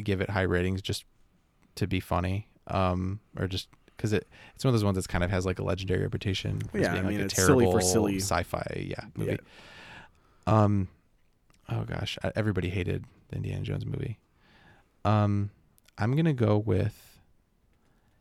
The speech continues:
Speaker 1: Tron Legacy.
Speaker 2: That is incorrect.
Speaker 1: Dang it.
Speaker 2: Um, it's Sharknado.
Speaker 1: Ugh.
Speaker 2: Fifty percent disparity.
Speaker 1: Are you kidding me?
Speaker 2: Not kidding.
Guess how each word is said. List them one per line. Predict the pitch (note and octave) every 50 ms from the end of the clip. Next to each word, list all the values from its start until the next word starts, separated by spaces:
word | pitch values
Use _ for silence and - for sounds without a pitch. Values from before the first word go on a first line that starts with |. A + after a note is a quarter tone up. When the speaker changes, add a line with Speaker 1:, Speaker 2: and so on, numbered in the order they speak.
| _ _ _ _ _ _ _ _ _ _ _ _ _ _
Speaker 1:
Tron | - - B2 B2
Legacy. | B2+ C3+ B2+ A2 - - F#2+ G2+ G#2 - - - - - _ _ _ _ _ _ _ - - _ _ _ -
Speaker 2:
That | F2+ F#2 F2 F2+ G2+ B2+ C#3+ D3+ A2+ F#2 F#2 - - - - - - _ _ _ _ _ _ -
is | G#2 G2
incorrect. | G#2+ G#2+ F#2+ - G#2+ G2 D#2 B1 - - - - - - -
Speaker 1:
Dang | - A2 G#2+ G#2+ A2
it. | - - - C#3 - - - - - - - - - -
Speaker 2:
Um, | B2+ A2+ A2 G#2+ G2+ G2 F#2+ G2+ G2 F2+ - _ _ _
it's | - G#2+ - -
Sharknado. | C#3+ A#2+ A2 - G#2+ G#2 F#2+ F2+ D#2 D2+ D#2 - - _ _ _ _ _ -
Speaker 1:
Ugh. | A2+ A2 G#2+ G2+ -
Speaker 2:
Fifty | - - - - G#3+ G#3 - - D3 B2+
percent | - - A2+ F#2+ - - A2+ G2+ - D2+ - - _ -
disparity. | - G#2+ - - G2 F#2 E2+ D2+ A#1+ A#1 A#1+ E2 - - _ _ _ _ _ _ _ _ _ _ _ _ _ _ _ _ _ _ _ B2
Speaker 1:
Are |
you | A#2+ A#2
kidding | G#2+ - - A2 A2 G#2+ A2
me? | A2 G#2+ G#2+ A2+ - -
Speaker 2:
Not | A2 G2+ G2+ - -
kidding. | - G#2+ F#2 D2+ A#1+ A#1 -